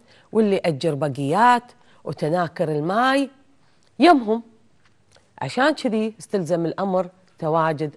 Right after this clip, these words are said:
الشرطة أو الدفاع المدني أو الإسعافات تكون قريبة لا سمح الله من هالمخيمات، علشان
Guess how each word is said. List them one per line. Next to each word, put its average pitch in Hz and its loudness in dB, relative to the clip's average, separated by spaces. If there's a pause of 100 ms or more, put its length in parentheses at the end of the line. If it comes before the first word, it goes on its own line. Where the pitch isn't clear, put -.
الشرطة 262 -4 (340)
أو 302 4
الدفاع 175 -2 (260)
المدني 220 -2 (380)
أو 247 4
الإسعافات 175 -2 (380)
تكون 175 -4 (840)
قريبة 160 0
لا 147 0
سمح 160 -6
الله 147 -2 (280)
من 226 0
هالمخيمات، 151 -4 (340)
علشان 170 -2